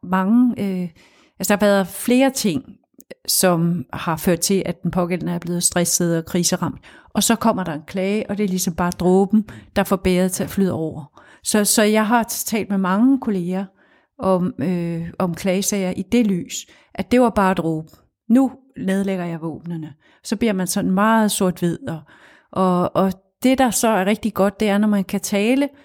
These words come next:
med på-, den pågældende over nogle gange, hvilket man jo får lov til igennem P L O's kriseordning, og så få et mere nuanceret på, "Nå, okay, altså ja, okay, så var det måske heller ikke værre." Og, og når har du også prøvet det? Og på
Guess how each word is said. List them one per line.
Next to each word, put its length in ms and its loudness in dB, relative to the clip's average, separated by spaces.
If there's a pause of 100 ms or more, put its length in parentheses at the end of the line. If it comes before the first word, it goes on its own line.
(300)
med 300 4
på-, 320 2
den 120 0
pågældende 460 0
over 140 0
nogle 160 -2
gange, 420 2 (420)
hvilket 220 -2
man 140 -2
jo 200 -4 (300)
får 140 -2
lov 200 4
til 160 -2
igennem 380 -4
P 60 -6
L 140 -2
O's 200 -6
kriseordning, 600 0 (420)
og 120 2
så 420 4 (520)
få 100 6
et 80 2
mere 160 6
nuanceret 580 2
på, 400 -4
"Nå, 60 -2 (160)
okay, 240 -14 (320)
altså 200 -8 (120)
ja, 80 -12 (720)
okay, 180 -8 (160)
så 120 -4
var 100 4
det 80 0
måske 240 -4
heller 220 0
ikke 160 -2
værre." 380 -2 (600)
Og, 100 0 (140)
og 140 2
når 120 4
har 140 0
du 200 2
også 240 -2
prøvet 360 -4
det? 160 -2
Og 200 -4 (260)
på 80 -2